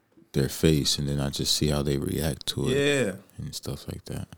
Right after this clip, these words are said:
Speaker 2: It's like, oh, you tell a nigga, like, "Oh, yo, I'm about to drop, I'm about to, I'm about to drop some new shit soon." And then when you drop that shit, like, when I had the fucking, uh,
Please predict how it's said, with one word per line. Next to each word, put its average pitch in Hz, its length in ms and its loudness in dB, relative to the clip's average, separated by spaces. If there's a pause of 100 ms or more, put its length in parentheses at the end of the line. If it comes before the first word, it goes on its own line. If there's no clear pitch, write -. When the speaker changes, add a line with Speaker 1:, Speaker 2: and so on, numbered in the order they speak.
(180)
Speaker 2:
It's 110 140 -6
like, 104 180 -2
oh, 117 100 0
you 110 120 -2
tell 117 220 2
a 110 40 -2
nigga, 110 200 -2
like, 110 160 -4
"Oh, 117 200 -2
yo, 113 300 -2 (320)
I'm 123 100 -4
about 117 120 2
to 101 60 -4
drop, 104 260 0 (100)
I'm 127 80 -2
about 117 120 0
to, 101 100 -2
I'm 117 60 -4
about 123 100 0
to 113 60 -4
drop 104 220 -2
some 107 140 -6
new 117 140 2
shit 110 300 0
soon." 104 340 -4 (580)
And 113 120 -2
then 113 100 2
when 113 140 2
you 110 100 2
drop 123 320 0
that 101 180 -4
shit, 104 300 -4 (460)
like, 101 140 -4
when 123 120 2
I 131 80 6
had 123 260 4
the 117 80 0
fucking, 127 480 0
uh, 123 500 0